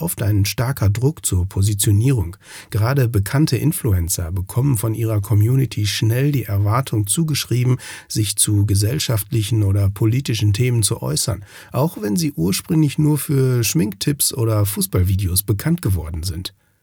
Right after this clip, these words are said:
Dann reichen manchmal ein paar Sätze, ein Statement, eine Meinung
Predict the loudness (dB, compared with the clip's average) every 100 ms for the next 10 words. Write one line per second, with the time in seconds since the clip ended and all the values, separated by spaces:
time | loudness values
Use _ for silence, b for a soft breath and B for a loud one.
0 | b b b b b -2 0 -2 B -8
1 | -2 -2 0 0 0 -2 -4 -2 -2 -2
2 | -2 -2 -2 0 0 0 -2 b b -2
3 | 2 2 2 -2 0 0 0 -4 -2 4
4 | 4 6 4 4 4 2